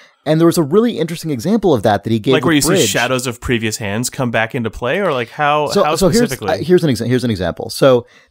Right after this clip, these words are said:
Speaker 1: this is crazy, uh, and it makes sense, but I would never, it would never in a million years have occurred to me. So Bridge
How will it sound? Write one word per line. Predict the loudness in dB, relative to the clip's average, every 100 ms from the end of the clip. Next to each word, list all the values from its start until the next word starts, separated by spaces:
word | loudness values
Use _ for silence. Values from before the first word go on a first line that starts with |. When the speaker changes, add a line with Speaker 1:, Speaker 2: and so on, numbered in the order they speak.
| 0
Speaker 1:
this | 2
is | 0
crazy, | 0 0 0 -2 -12 -10 -4
uh, | -2
and | -2
it | 0
makes | 0 0
sense, | -2 -2 -10 -16 _ _ 0
but | 2
I |
would | 4 4
never, | 2 2 -2 -6
it |
would | -4
never | 0 0 0 -2 -6
in | -4
a |
million | -2 -2 -4
years | -4 -8
have |
occurred | -10 -10 -10
to |
me. | -12
So | 0 2 2 -2 _ _ _
Bridge | -4 0 2 0 -2 -10